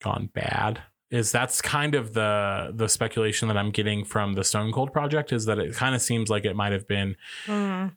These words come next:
Speaker 1: she owed them money and they were taking her to go retrieve that money.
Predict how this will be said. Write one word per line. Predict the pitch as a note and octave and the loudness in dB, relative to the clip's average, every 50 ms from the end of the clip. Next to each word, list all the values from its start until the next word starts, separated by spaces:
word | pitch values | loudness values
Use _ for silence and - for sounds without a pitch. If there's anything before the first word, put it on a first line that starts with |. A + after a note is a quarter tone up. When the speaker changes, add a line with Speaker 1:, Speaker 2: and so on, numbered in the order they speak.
| _ | _
Speaker 1:
she | - - - - C#3 B2+ | -4 0 2 2 2 2
owed | G#2+ A#2 A#2 A2 A2 | 2 2 0 2 0
them | G#2+ G#2 G#2 | 0 0 2
money | G2+ G2 G2+ G#2 G#2+ A2 A#2+ A#2 A#2 - | 2 2 2 2 2 2 0 0 -2 -2
and | A2 G#2 G#2 G2+ | -2 -2 0 0
they | G2+ G2 G2 | 0 0 0
were | G2 G2 G2 F#2+ F#2+ F#2+ F#2 - - - - | 0 0 0 0 0 0 -2 -4 -6 -8 -8
taking | - - G#2+ G2+ - A2 G#2+ F#2+ | -2 -2 -2 -2 -2 -6 -4 -4
her | F#2 G#2+ G2 G2 G2 F#2+ | -2 0 0 0 0 -2
to | - - - G2 G2 G2+ - - - _ _ _ - | -4 -4 -4 -2 -2 -2 -4 -6 -10 _ _ _ -6
go | - - - | -4 -2 -2
retrieve | - F#2 G2 - - - - - F2+ - - | -2 -2 -2 -4 -4 -4 -4 -4 -4 -4 -4
that | G2 - E2 F#2 | -4 -4 -2 -2
money. | A2+ A#2+ B2 B2+ C#3 C3 B2 | -2 0 0 0 -2 -2 -4